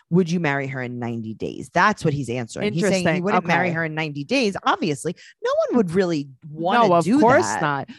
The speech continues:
Speaker 2: But also at first they made it like they wouldn't come to the wedding 'cause they couldn't get off
Speaker 1: Okay,
Speaker 2: of
Speaker 1: thank
Speaker 2: work,
Speaker 1: you.
Speaker 2: kind of.
Speaker 1: Yeah, like,
Speaker 2: Yeah.
Speaker 1: you didn't plan enough
Speaker 2: Yeah,
Speaker 1: and
Speaker 2: we're, we're coming because you didn't prepare.
Speaker 1: Yes. And
Speaker 2: Yeah.
Speaker 1: what they meant was, "We're coming, we're not coming
Speaker 2: Right.
Speaker 1: 'cause we don't like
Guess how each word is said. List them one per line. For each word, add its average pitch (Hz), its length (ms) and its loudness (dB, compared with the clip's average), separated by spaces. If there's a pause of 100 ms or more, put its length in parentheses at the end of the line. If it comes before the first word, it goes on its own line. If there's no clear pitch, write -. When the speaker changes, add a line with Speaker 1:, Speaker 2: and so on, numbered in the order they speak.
(160)
Speaker 2:
But 294 100 0
also 277 520 2
at 220 180 0
first 277 440 -4
they 233 140 -4
made 214 220 -6
it - 140 -4
like 156 320 -2 (140)
they 185 300 0
wouldn't 202 360 -2
come 202 160 -8
to 196 140 -6
the 170 80 0
wedding 160 240 -4
'cause 175 80 -8
they 165 100 -2
couldn't 180 240 -4
get 147 160 -6 (140)
off 196 240 4
Speaker 1:
Okay, 165 480 4
Speaker 2:
of 240 140 2
Speaker 1:
thank 185 180 2
Speaker 2:
work, 359 120 4
Speaker 1:
you. 165 120 4
Speaker 2:
kind 131 100 0
of. 494 580 4
Speaker 1:
Yeah, 214 120 4
like, 185 80 8
Speaker 2:
Yeah. 190 340 6
Speaker 1:
you 208 60 0
didn't 190 240 -2
plan 165 520 -2
enough 165 380 0
Speaker 2:
Yeah, 202 220 4
Speaker 1:
and 180 80 0
Speaker 2:
we're, 247 240 -2
we're 277 200 0
coming 294 280 -8
because 247 280 -6
you 208 80 -4
didn't 196 200 -4
prepare. 151 640 -6
Speaker 1:
Yes. 147 720 -2
And 143 120 0
Speaker 2:
Yeah. 165 280 2 (160)
Speaker 1:
what 160 260 -2
they 156 120 2
meant 151 260 0
was, 147 260 0
"We're 147 160 2
coming, 131 460 -8
we're 180 100 2
not 185 160 0
coming 151 180 -4
Speaker 2:
Right. 175 60 0
Speaker 1:
'cause 147 160 -2
we 131 180 -4
don't 120 220 -4
like 110 260 -8